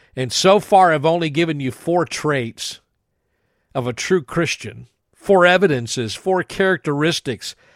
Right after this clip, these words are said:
<laughs> four proofs. But as you look at these four proofs so far, I really believe down deep inside,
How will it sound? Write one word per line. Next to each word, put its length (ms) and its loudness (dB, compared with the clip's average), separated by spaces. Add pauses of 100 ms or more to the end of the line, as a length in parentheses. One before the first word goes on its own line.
(560)
<laughs> 20 -20 (380)
four 360 2
proofs. 800 0 (1080)
But 100 0
as 140 -2
you 100 2
look 220 -2
at 100 -4
these 180 -2
four 260 2
proofs 360 0
so 200 0
far, 320 0
I 180 -8
really 320 2
believe 440 -4
down 240 -6
deep 240 -6
inside, 800 -4